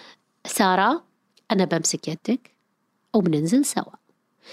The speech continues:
خبرة بعد خبرة بعد خبرة، خمسين ألف مرة ننزل الدرجة وهي حاسة بالأمان، حيوصلها إلى مرحلة إنها تنزل بدوني.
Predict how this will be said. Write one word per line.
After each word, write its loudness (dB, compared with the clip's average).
خبرة 2
بعد 0
خبرة 0
بعد -2
خبرة، 0
خمسين 2
ألف 2
مرة 4
ننزل 4
الدرجة 2
وهي 2
حاسة 0
بالأمان، 4
حيوصلها 0
إلى 0
مرحلة 0
إنها -2
تنزل -2
بدوني. -12